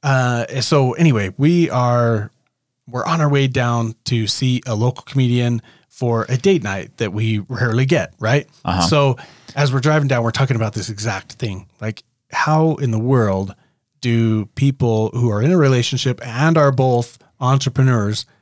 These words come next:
Speaker 1: how do they make it work? Like, how do they find time to spend with one another? Because y-, oftentimes I feel like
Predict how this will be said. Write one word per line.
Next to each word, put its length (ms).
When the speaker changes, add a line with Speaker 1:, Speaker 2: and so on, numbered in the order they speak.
Speaker 1:
how 180
do 80
they 100
make 200
it 80
work? 280
Like, 200
how 220
do 120
they 140
find 300
time 280
to 480
spend 380
with 180
one 120
another? 260
Because 360
y-, 140
oftentimes 540
I 40
feel 200
like 260